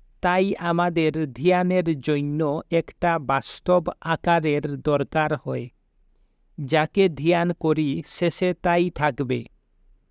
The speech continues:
ধ্যান করলে অন্য চিন্তাগুলো চলে যায়।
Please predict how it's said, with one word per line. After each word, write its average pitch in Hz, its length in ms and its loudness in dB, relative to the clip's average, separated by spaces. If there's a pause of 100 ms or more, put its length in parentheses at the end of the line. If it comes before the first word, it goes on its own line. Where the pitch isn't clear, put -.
(920)
ধ্যান 180 420 4
করলে 151 600 2 (100)
অন্য 170 380 2
চিন্তাগুলো 165 840 0
চলে 165 480 0
যায়। 123 380 -4